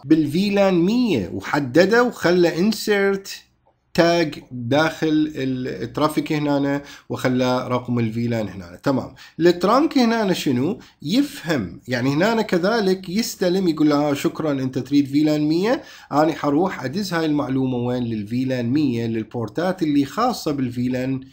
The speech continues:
مية". فمثلًا عندنا سيرفر هنا في لان مية مثلًا، اوكي،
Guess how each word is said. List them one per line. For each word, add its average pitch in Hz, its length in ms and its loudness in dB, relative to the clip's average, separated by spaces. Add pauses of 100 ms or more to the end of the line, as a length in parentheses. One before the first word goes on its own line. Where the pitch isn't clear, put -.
(200)
مية". 104 480 -2 (320)
فمثلًا 175 560 4
عندنا 151 200 2
سيرفر 170 480 0
هنا 139 460 0 (300)
في 139 180 4
لان 131 260 2
مية 135 340 0
مثلًا، 101 500 -12 (140)
اوكي، 143 340 -6